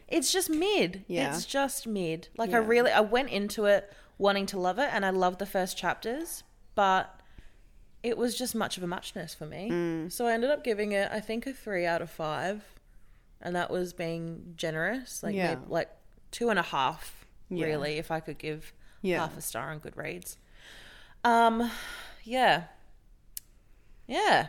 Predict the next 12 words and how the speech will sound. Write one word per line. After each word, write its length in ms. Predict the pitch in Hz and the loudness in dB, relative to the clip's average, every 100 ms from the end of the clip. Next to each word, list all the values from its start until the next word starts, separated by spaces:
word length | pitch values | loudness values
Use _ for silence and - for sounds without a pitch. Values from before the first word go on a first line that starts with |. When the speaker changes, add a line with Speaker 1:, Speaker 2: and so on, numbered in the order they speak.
| - | -2
Speaker 2:
Are 60 | 185 | 2
you 100 | 180 | 4
reading 280 | 175 175 170 | 4 4 0
anything 320 | 170 170 160 | -2 -2 -2
else? 440 | 165 277 - - - | -2 -4 -8 -16 -8
Speaker 1:
I'm 180 | 240 240 | -8 -2
now 240 | 247 294 | -2 0
reading 400 | 269 226 220 202 | 0 0 0 -2
this 280 | 202 240 - | -4 -4 -6
one, 400 | 175 165 220 277 - - - - - - - - - - - - - - - - | -6 -4 -6 -8 -14 -20 -20 -20 -20 -20 -20 -20 -20 -20 -20 -20 -20 -20 -20 -2
Green 320 | 208 208 202 | 2 2 4
Dot 460 | 196 196 262 - | 8 10 8 4